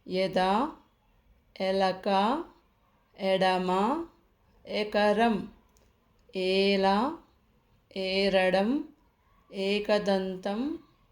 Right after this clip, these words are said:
ఏడవడం. ఒర,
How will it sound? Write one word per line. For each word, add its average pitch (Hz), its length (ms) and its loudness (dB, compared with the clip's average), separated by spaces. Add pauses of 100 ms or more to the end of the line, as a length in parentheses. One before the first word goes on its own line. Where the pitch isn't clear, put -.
(400)
ఏడవడం. 208 1000 2 (840)
ఒర, 190 560 0